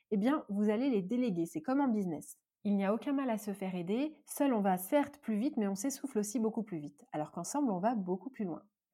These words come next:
Personnellement, j'ai réalisé que j'avais une trop grosse charge mentale le jour où j'ai reçu un appel de mon médecin qui m'a demandé si j'étais en retard à notre rendez-vous. J'avais totalement oublié et je me suis, mais, effondrée en larmes. Donc, vous en conviendrez, c'est un, une attitude quand même assez excessive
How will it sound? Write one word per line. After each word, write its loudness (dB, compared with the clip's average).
Personnellement, 0
j'ai 2
réalisé 0
que 0
j'avais 0
une -4
trop -2
grosse -2
charge 0
mentale 2
le 2
jour 0
où 4
j'ai 0
reçu -4
un 0
appel 0
de 0
mon -4
médecin -4
qui -6
m'a -2
demandé 0
si -6
j'étais -4
en 2
retard 0
à 2
notre -4
rendez-vous. -2
J'avais 2
totalement 2
oublié 2
et 4
je 2
me 2
suis, 0
mais, 0
effondrée 0
en 0
larmes. -2
Donc, -2
vous 0
en -2
conviendrez, 0
c'est -6
un, -6
une -2
attitude -8
quand -6
même 0
assez -4
excessive -2